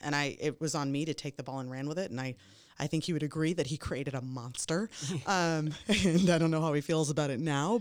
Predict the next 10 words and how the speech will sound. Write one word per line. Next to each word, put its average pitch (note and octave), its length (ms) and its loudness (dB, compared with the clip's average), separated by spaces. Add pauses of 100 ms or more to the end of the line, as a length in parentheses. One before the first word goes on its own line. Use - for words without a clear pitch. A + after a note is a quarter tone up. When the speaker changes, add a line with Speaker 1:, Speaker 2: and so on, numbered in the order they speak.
Speaker 1:
but, E3 160 2
um, C#3+ 320 0 (320)
I'm, C3+ 260 2
I'm C#3+ 180 -2
forever B2+ 320 -8
grateful. B2 520 -8 (100)
Speaker 2:
Amazing. G2+ 580 -12
Speaker 1:
Yeah. C#3 200 0 (260)
Speaker 2:
Amazing. G#2 460 -8
Speaker 1:
Yeah. F#2+ 40 -12